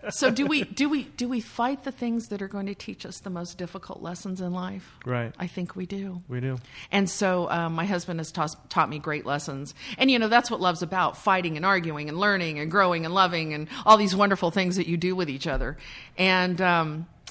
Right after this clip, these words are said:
Speaker 1: it's, it's been a, it's been a good life. Yeah, it's been, it's, and it's been a good Bakersfield. So I came here about thirty years ago. Yeah.
Speaker 2: Yeah. And what led you to working for the Bakersfield Symphony Orchestra?
Speaker 1: Oh, and that's where we met.
Speaker 2: Ah, that is.
Speaker 1: Ah, Michael. Um,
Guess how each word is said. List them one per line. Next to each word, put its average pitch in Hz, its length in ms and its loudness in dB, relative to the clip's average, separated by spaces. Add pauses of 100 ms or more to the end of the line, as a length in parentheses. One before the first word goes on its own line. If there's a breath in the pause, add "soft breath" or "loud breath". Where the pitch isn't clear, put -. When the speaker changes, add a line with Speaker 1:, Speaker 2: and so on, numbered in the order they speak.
(240)
Speaker 1:
it's, 208 180 0
it's 220 200 2
been 226 160 0
a, 214 100 -2
it's 190 200 -4
been 208 120 -2
a 202 60 0
good 185 220 -4
life. 170 400 -4
Yeah, 190 240 -4
it's 143 160 -8
been, 214 200 -2
it's, 226 160 -2
and 247 160 -2
it's 277 120 -6
been 269 140 -4
a 247 40 -6
good 233 180 -6
Bakersfield. 226 600 -8 (220 loud breath)
So - 120 0
I 214 60 4
came 247 240 0
here 254 100 2
about 202 220 -2
thirty 208 180 -6
years 196 220 -6
ago. - 240 -12 (120)
Yeah. 202 200 -8 (100)
Speaker 2:
Yeah. 135 260 -4 (120)
And 151 360 -2 (200)
what 170 380 -2
led 220 340 -6
you 196 240 0
to 156 680 -2 (360 loud breath)
working 165 300 0
for 151 120 -8
the 135 80 -6
Bakersfield 147 500 -6
Symphony 135 300 -6
Orchestra? 127 600 -8 (120)
Speaker 1:
Oh, 185 220 -2
and 143 120 -4
that's 135 220 -8
where 131 140 -6
we 139 180 -4
met. - 300 -6 (180)
Speaker 2:
Ah, 131 240 0
that 113 240 -8
is. 151 140 -2
Speaker 1:
Ah, 196 200 -2 (120)
Michael. - 320 -16 (520 loud breath)
Um, 170 640 4